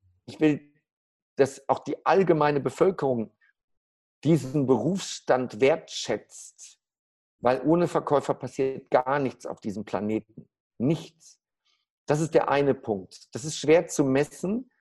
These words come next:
aber da arbeite ich schon sehr intensiv dran. Ich sehe, dass ungefähr fünfzig Prozent der Menschen, die bei mei-, bei mir auf den Veranstaltungen sitzen, sind nicht direkt im Verkauf tätig.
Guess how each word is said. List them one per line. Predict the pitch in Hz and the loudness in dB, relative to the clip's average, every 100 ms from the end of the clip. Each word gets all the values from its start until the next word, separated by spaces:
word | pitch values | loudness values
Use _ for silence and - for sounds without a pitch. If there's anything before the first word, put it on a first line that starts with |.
| _ _ | _ _
aber | 123 127 | 0 2
da | 135 | 2
arbeite | - 139 147 147 143 | 4 2 4 2 -2
ich | - | -6
schon | 131 117 | -6 -4
sehr | 117 139 - | 2 2 2
intensiv | 127 131 120 120 123 123 - | -4 -4 -4 -4 -6 -8 -10
dran. | 98 101 | -12 -10
Ich | 101 | -2
sehe, | 143 147 | 2 4
dass | 147 - - _ _ _ _ _ _ - | 4 2 -6 _ _ _ _ _ _ 0
ungefähr | 180 180 - 151 | 4 4 4 2
fünfzig | - 185 - 160 | 2 -4 -4 -4
Prozent | - 135 143 135 | -2 0 0 0
der | 131 | 0
Menschen, | 127 127 127 113 | 0 -4 -4 -4
die | 120 | -2
bei | 120 117 | 0 2
mei-, | 120 123 - | 2 -2 -2
bei | 120 | -2
mir | 120 143 131 | 0 2 0
auf | |
den | - 123 | -2 -6
Veranstaltungen | - - 131 - 120 113 107 | -6 -6 -8 -2 -2 0 -6
sitzen, | 92 98 - 90 80 _ _ - _ | -6 -6 -8 -14 -14 _ _ -20 _
sind | 92 113 139 - | -2 0 0 -2
nicht | 117 123 156 196 - - _ - _ _ _ _ _ _ _ _ _ _ | -2 2 2 0 -6 -20 _ -20 _ _ _ _ _ _ _ _ _ _
direkt | 120 127 165 - - | 0 4 2 0 -6
im | 147 143 | -2 -2
Verkauf | - - 165 160 | -4 -2 -2 -4
tätig. | - - 73 - - _ | -6 -8 -8 -10 -16 _